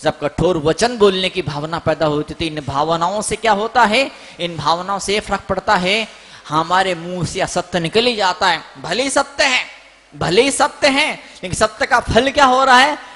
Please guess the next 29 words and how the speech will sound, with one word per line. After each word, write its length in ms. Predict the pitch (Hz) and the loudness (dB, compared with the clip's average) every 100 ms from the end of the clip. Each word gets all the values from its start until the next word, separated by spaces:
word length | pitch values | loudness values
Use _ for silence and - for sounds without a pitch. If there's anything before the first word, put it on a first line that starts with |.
| - | -2
असत्य 420 | 175 - 262 - 277 | 0 2 0 0 -2
के 160 | 262 | 0
जैसा, 540 | 190 220 220 311 311 - - - - - - _ - | 4 4 6 6 6 2 -8 -20 -20 -20 -20 _ -4
असत्य 440 | 175 226 226 - | -2 0 -2 -2
की 160 | 202 214 | -2 -2
तरह 220 | - 262 | 2 4
हो 200 | 233 220 | 4 4
रहा 120 | 226 | 4
है। 280 | 202 196 175 - - - - - | 4 2 0 -2 -20 -20 -20 -2
तो 100 | 269 | 0
दिल 320 | 240 175 262 | 0 0 0
दुखाना 500 | 247 226 170 220 285 | 0 -4 0 2 4
भी 240 | 285 311 339 - - | 4 2 0 -4 -8
हिंसा 340 | 190 220 214 240 | -4 -4 2 2
है। 340 | 202 202 156 - - - 165 | 4 2 0 -6 -20 -12 -8
सत्य 360 | - 254 - 277 | 0 0 4 4
का 140 | 294 | 6
उद्देश्य 520 | 269 202 262 269 285 | 4 4 4 4 2
क्या 140 | 294 285 | 2 2
होता, 260 | 233 226 | 2 0
बताइए? 560 | 202 214 240 254 339 349 - - - - - 190 | 2 2 2 2 -2 -4 -14 -20 -20 -16 -14 -8
जितने 300 | 208 - 269 | -6 0 0
पांच 480 | - 233 254 - | 4 4 4 2
महाव्रत, 600 | 233 208 190 220 240 247 - | 0 0 2 2 2 0 0
पांच 580 | 226 220 214 220 226 - | -2 2 4 4 2 -2
के 120 | 220 | -6
पांच 420 | 214 208 214 220 | 2 4 4 2
महाव्रत 500 | 190 180 190 226 226 185 | -4 0 2 4 2 0
मुनिराज 520 | 185 196 185 190 | -4 -2 2 2